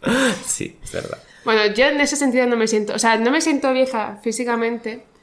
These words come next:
Speaker 2: porque me sigue bajando la regla y tengo estas tetitas, pero <laughs>
Speaker 1: Eso, dale contenido a los incels.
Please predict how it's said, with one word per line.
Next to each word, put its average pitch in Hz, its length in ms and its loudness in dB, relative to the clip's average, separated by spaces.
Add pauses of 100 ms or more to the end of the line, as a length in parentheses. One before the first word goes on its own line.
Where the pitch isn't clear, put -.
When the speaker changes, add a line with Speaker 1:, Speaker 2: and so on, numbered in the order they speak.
(300)
Speaker 2:
porque 208 240 -4
me 185 80 0
sigue 196 180 0
bajando 208 320 0
la 190 140 2
regla 196 560 -2
y 196 140 -2
tengo 190 220 -6
estas 185 220 -10
tetitas, 196 600 -8 (360)
pero 247 340 10
<laughs> - 880 -8
Speaker 1:
Eso, - 340 -4
dale 120 280 2
contenido 110 380 2
a - 20 0
los 104 200 -4
incels. - 440 -6